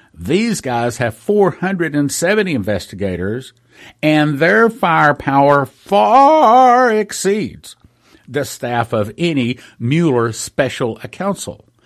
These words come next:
Let's go on. The point is critical because, as Sessions'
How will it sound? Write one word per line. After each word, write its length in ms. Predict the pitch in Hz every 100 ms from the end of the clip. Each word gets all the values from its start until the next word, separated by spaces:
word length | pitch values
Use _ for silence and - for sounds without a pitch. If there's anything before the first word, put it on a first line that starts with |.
| _ _ _ _ _
Let's 160 | - 98
go 120 | 208
on. 180 | 156 - _ _ _ _
The 100 | 147
point 280 | 147 226 262
is 140 | 214
critical 420 | - 180 123 - - _ _ _ _ _
because, 480 | 156 160 175 190 185 -
as 180 | 151 151
Sessions' 760 | - - 196 - 120 120 151